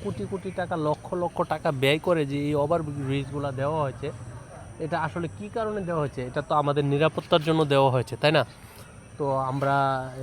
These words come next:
এই নিরা-, নিরাপদে যেন চলতে পারি, তো নির্বিঘ্নে যেন চলতে পারি, এই ওভার ব্রিজগুলো করা হয়।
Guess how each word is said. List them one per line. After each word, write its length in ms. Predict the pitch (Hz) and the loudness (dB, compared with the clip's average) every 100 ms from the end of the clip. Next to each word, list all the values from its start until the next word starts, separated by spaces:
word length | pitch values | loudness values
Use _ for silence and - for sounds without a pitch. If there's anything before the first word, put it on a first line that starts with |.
| 135 | -6
এই 180 | 139 147 | -2 0
নিরা-, 600 | 147 135 127 135 147 165 | 0 0 2 4 6 4
নিরাপদে 480 | 143 139 175 190 185 | 6 8 8 8 6
যেন 380 | 180 170 151 147 | 6 8 6 4
চলতে 340 | - 156 165 | 2 0 0
পারি, 260 | 180 156 170 - | -2 0 -2 -2
তো 160 | 139 | -2
নির্বিঘ্নে 460 | 131 151 156 151 147 | 0 -2 -2 0 0
যেন 180 | 143 143 | 0 -4
চলতে 300 | - 139 156 | -6 -8 -8
পারি, 180 | 151 139 | -10 -10
এই 100 | 139 | -8
ওভার 260 | 139 139 143 | -6 -2 -2
ব্রিজগুলো 520 | 127 123 110 131 117 | -4 -6 -6 -4 -4
করা 120 | 127 117 | -4 -4
হয়। 220 | 110 | -4